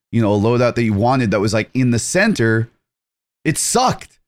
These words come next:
Because then you would have to, like, scroll down, like, make sure you're getting the right one, or, like, you'd scroll past it if you're trying to be quick and get the wrong one, and you pick some, like, weird, you know, like,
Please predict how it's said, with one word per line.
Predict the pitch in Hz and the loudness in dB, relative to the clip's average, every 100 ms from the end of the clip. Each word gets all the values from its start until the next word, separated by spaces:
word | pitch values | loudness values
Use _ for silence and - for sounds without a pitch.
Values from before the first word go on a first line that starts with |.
| _ | _
Because | 147 170 165 | -2 0 2
then | 208 | 2
you | 208 | 2
would | 185 | 2
have | 165 170 | 2 0
to, | 160 | 0
like, | 147 143 | 0 0
scroll | - - 165 175 | -2 -2 0 2
down, | 165 151 | 2 0
like, | 127 | 0
make | 107 120 | 0 0
sure | 113 127 | 0 -2
you're | 120 | 0
getting | 110 107 | 0 0
the | 104 | 0
right | 117 117 | 2 2
one, | 143 170 165 165 156 - _ - | 2 2 2 0 -2 -6 _ -4
or, | 127 | 0
like, | 120 113 120 - | 2 2 0 0
you'd | 120 117 | -2 0
scroll | - 147 127 | -2 -2 2
past | 139 139 139 135 | 2 2 0 0
it | |
if | 117 | -2
you're | |
trying | - 127 | 0 0
to | 117 | 0
be | 110 | -2
quick | - 123 123 | -2 -2 0
and | 117 | -2
get | - | -2
the | 113 | -2
wrong | 110 117 123 117 | 0 2 2 0
one, | 113 117 120 113 - - | 0 0 0 -2 -6 -6
and | 120 | 0
you | 113 | 0
pick | - 135 - | 2 0 0
some, | - 117 | 0 2
like, | 113 110 110 | 2 0 0
weird, | 104 123 135 135 135 135 131 120 120 113 | 0 2 2 2 2 2 0 0 -2 -2
you | 127 117 | -2 0
know, | 113 110 | 0 0
like, | 113 101 95 - | 0 0 0 -4